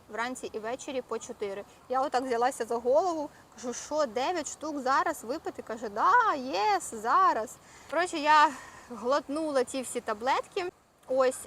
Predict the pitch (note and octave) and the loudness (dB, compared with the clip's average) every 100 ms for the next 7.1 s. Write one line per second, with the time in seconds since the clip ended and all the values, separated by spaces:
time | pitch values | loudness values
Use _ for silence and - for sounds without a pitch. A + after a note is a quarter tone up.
0 | - A3+ A3+ B3+ C#4 - C4 D4 F4+ A4 | -6 -4 -4 -6 -6 -4 -4 -2 -2 -2
1 | D4 C4 C4+ - C4+ - C4 C4 A#3+ A#3+ | -4 -2 -2 -2 -4 0 0 0 -4 -6
2 | A3+ B3+ C4 B3+ A3+ G#3+ A#3+ A3+ A3+ A#3+ | -6 -2 0 0 -4 -4 -2 -2 -4 -6
3 | D4 D#4+ C#4+ C#4+ B3+ C4 B3+ A#3 G#3+ D#4+ | -6 -6 -6 -4 -4 -2 -4 -4 -2 -2
4 | G#4+ C4 D#4+ F4+ F4+ F4 F4 D#4+ C#4+ D4+ | -2 -4 -4 -2 0 0 0 0 -2 -4
5 | - - D4 E4 B3+ A3 - A3 A#3 C#4 | -4 -2 0 0 0 -2 -4 -10 -6 -6
6 | C4+ B3 C4 - C4+ B3 A3 G#3 G#3+ E4+ | -4 -6 -8 -6 -4 -4 -6 -8 -6 -2
7 | A#4 | -2